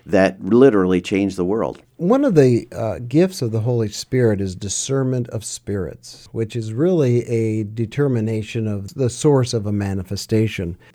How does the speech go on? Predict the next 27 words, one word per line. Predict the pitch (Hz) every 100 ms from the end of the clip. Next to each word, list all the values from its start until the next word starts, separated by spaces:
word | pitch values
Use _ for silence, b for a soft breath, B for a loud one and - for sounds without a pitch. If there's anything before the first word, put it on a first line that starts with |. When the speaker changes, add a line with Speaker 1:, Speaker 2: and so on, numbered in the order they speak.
| b -
Speaker 2:
When | 165 160
we | 156 143
talk | 175 226 269
about | 190 147 127
discernment, | 117 - 143 143 131 120 131
Pastor | 127 123 127
Walt, | 117 120 123 123
do | 143
you | 196
think | 233 - 175 170
that | - 120 110 -
if | 147 131 -
we | 131
don't | 120 175 208 - - - -
teach | - 175 147 131 - -
clearly | - 156 156 151 120 95 80 95
on | 117 117
the | 113
roles | 113 127 135 139 139 127
of | 120
the | 117
Spirit, | - - 117 101 85
the | 101
gifts | 107 123 127 -
of | 107
the | 101
Spirit, | - 107 101 101 -